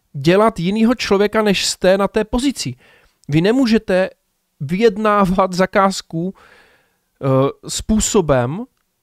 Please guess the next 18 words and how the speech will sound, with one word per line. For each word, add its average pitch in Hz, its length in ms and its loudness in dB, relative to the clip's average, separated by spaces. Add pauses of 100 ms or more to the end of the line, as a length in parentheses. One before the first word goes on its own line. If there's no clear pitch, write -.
(220)
že 143 200 2
zapomenete, 220 880 0
jakou 165 320 -2
máte 190 280 0
hodnotu. 175 520 -2 (1080)
Ten 156 160 2
člověk 156 300 -2
to 156 100 -2
moc 147 160 0
dobře 139 280 0
ví, 175 160 -6
proto 120 260 -8
vás 120 160 -6
poptává. 131 520 -6 (920)
Ale 131 140 0
on 143 120 0
to 165 120 -2
vždy, 131 180 -6